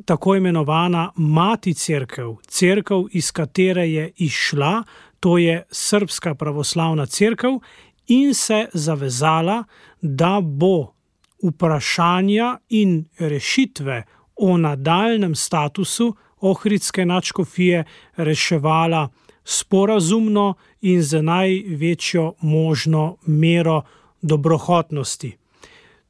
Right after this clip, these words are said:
Tu je treba opozoriti na dejstvo, da je Makedonska pravoslavna cerkev oziroma ohridska nadškofija, arhiepiskopija,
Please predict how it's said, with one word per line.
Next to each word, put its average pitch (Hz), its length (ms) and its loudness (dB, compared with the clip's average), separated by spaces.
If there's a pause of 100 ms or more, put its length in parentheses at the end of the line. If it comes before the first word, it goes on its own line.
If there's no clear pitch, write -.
(100)
Tu 269 400 2
je 196 180 0
treba 180 720 0 (260)
opozoriti 185 1000 0
na 151 160 -2
dejstvo, 143 680 -2 (840)
da 180 640 0 (960)
je 190 480 0
Makedonska 180 920 0
pravoslavna 160 720 -2
cerkev 202 720 0
oziroma 160 540 0
ohridska 180 580 -2
nadškofija, 170 840 0 (120)
arhiepiskopija, 160 1160 -2